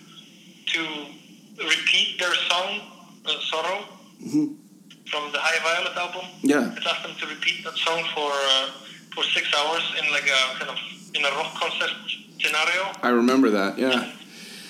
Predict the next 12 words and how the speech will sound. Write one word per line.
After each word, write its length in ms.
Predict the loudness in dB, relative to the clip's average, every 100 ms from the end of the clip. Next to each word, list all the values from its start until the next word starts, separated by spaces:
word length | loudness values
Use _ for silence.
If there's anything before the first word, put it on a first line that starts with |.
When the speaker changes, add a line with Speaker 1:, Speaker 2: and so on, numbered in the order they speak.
| -18 0
Speaker 1:
yeah, 160 | 2 4 2 0
and 100 | -2
we 100 | -2 0
did 160 | 0 2
that, 180 | -2 2
and, 160 | 0 0 -4 -10 -10 -6 0
and, 100 | 0
you 60 |
know, 80 | 0 -2
from, 160 | -4 -6 -12 -20 -20 -16 -6
from 160 | -2 0
that, 240 | 0 0